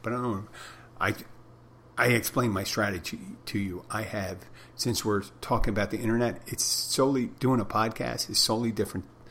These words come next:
than musicians. Musicians, when, unless you're doing just YouTube, the,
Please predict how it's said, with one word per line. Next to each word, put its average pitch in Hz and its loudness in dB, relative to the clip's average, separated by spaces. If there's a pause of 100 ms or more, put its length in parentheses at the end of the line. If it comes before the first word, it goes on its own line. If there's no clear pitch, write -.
(420)
than 104 0
musicians. 101 0 (100)
Musicians, 110 0
when, 101 -2 (340)
unless 135 6
you're 101 4 (580)
doing 107 2
just 107 0
YouTube, 113 4 (1040)
the, 98 4